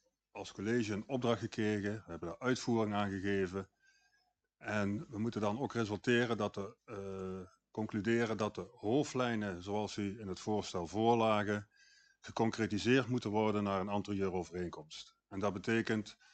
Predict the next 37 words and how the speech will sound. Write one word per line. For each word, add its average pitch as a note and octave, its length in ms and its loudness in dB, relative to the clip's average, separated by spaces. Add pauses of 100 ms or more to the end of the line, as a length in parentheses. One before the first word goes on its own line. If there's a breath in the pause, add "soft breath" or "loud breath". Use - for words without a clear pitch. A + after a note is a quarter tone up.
(200 soft breath)
dat - 220 -4 (100)
de - 100 -12
spullen, A#2+ 560 0 (140)
de F2+ 240 -12
aantekeningen G#2 840 -2
die F#2 120 -2
er F#2 80 -2
zijn, F#2+ 420 0 (280 soft breath)
geconcretiseerd G2+ 880 -2
moeten G#2 220 -4
worden F#2+ 580 0
en, F#2 400 -4
eh, F2+ 320 -4 (640 soft breath)
eh, F2+ 300 -2
juridisch G#2+ 500 0
ook A2 120 -8
getoetst - 340 -2
moeten E2+ 200 -6
worden. D#2 380 -12 (240)
Daarvoor G#2 300 0
hebben F#2+ 180 0
wij F#2+ 200 0
ook, F#2+ 260 -4
eh, E2+ 280 -6
Hekkelman A2 420 0
Advocaten G2 760 -4
gevraagd F#2 400 -4
van, E2+ 260 -12 (280)
"Kijk, G#2+ 360 -4
wat A2+ 320 2
ligt C#3 260 -2
hier A#2+ 400 0 (340 soft breath)
en E2+ 160 -12
hoe C3 260 0
kunnen A#2 240 0
we G#2+ 120 0
hier G#2+ 300 -2